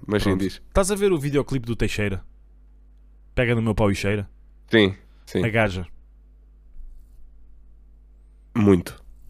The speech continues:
Speaker 1: Muito, é assim, é black flag.
Speaker 2: <laughs> Aquilo é black flag.
Speaker 1: Sim, sim, sim.
Speaker 2: Aquilo é a gaja, aparece-vos assim e vocês dizem, "Hum,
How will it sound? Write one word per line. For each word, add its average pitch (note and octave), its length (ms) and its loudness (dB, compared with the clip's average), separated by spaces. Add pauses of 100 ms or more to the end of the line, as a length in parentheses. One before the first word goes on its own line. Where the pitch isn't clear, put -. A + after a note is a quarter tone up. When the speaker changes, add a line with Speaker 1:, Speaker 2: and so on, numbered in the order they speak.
(220)
Speaker 1:
Muito, G#2 240 6
é G#2 40 8
assim, G2+ 220 2
é F#2 60 6
black F#2 240 2
flag. F2+ 240 -4
Speaker 2:
<laughs> - 60 -20
Aquilo A#2 160 -2
é A2+ 40 0
black B2 240 2
flag. F2+ 180 -4
Speaker 1:
Sim, F#2+ 40 -4
sim, F2+ 160 -8
sim. - 120 -10
Speaker 2:
Aquilo D#3 140 2
é C#3+ 100 6
a C3 40 2
gaja, C#3+ 220 4
aparece-vos C#3 420 0
assim E3+ 120 -2
e E3+ 40 0
vocês C3 240 -2
dizem, F#2+ 300 -4
"Hum, G#2+ 300 -6